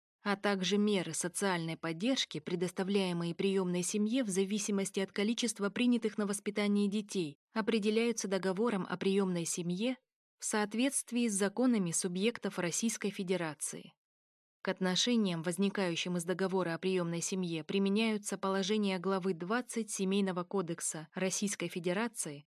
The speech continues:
об опеке и попечительстве. Прочитаем вместе.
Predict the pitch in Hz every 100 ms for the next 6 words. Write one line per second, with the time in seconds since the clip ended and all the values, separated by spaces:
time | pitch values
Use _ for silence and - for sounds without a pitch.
0 | - 190 165 - 233 247 220 208 196 202
1 | 202 160 - 143 - 147 156 - _ _
2 | _ _ _ _ _ - 233 254 254 330
3 | 277 208 175 143 - -